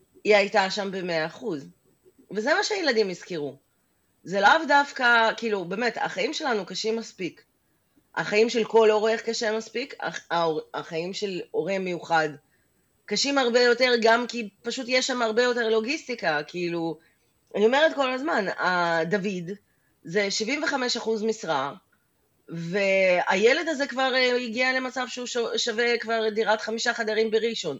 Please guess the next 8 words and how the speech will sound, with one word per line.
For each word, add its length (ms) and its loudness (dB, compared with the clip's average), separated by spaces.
ולא 240 -2
שלושה 340 -4
חדרים 460 -2
ברמלה. 500 -4
כלומר, 300 -2
זה 140 -4
משאבים 640 -2
גם 340 4